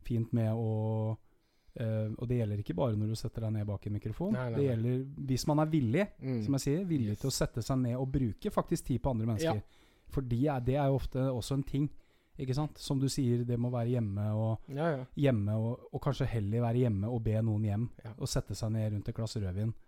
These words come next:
Speaker 1: eller en sur øl da,
Speaker 2: Ja.
Speaker 1: som jeg ser du drikker
Speaker 2: Ja,
Speaker 1: litt
Speaker 2: ja.
Speaker 1: av. <laughs> Hvis du er villig til å gjøre det,
Speaker 2: Ja.
Speaker 1: så tror jeg det kommer mye, mye, mye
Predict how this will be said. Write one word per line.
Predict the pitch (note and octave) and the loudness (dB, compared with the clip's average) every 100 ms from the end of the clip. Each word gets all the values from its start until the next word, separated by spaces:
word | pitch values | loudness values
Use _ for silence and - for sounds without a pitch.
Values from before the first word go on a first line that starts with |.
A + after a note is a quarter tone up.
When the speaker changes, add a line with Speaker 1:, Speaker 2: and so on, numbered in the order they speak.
| - | -4
Speaker 1:
eller | A2+ G#2+ A2+ | -2 0 2
en | A2+ | 0
sur | - G#2 G#2+ | 0 0 0
øl | A2 C#3+ | 0 0
da, | B2+ | -2
Speaker 2:
Ja. | C#3 | -2
Speaker 1:
som | C3 | -2
jeg | A#2+ A#2 | 0 0
ser | A2+ A2 | 0 -2
du | G#2 | -2
drikker | G#2+ G#2 - | -2 -4 0
Speaker 2:
Ja, | E3+ | 4
Speaker 1:
litt | F3+ | 6
Speaker 2:
ja. | F3 | 4
Speaker 1:
av. | C5 D5 E5+ E5 F4 - - F#3+ F3+ D#3 - - D4+ - F3+ C#3 - - | 2 -6 -6 4 6 6 8 6 6 2 2 2 4 6 8 12 12 12
<laughs> | - | -2
Hvis | E3+ D3+ | 2 8
du | |
er | F3+ | 10
villig | F3+ C#3 A#2+ | 10 8 4
til | D#3+ | 6
å | D3 | 6
gjøre | B2+ D3 | 6 6
det, | E3+ A3+ | 6 6
Speaker 2:
Ja. | E3 D#3 - _ _ - | 4 -4 -8 _ _ -10
Speaker 1:
så | - E3 | -4 -2
tror | - C#3+ | 2 4
jeg | C#3 | 4
det | C#3+ | 4
kommer | C#3+ C3+ C#3+ | 2 4 4
mye, | D3 B2+ D3+ | 2 2 2
mye, | D#3+ D3+ C#3+ D3+ D3+ C#3+ B2+ | 2 0 -2 -2 2 4 4
mye | C#3+ D3 C#3+ A#2+ D#3 D#3 D#3 | 0 2 4 4 2 0 -2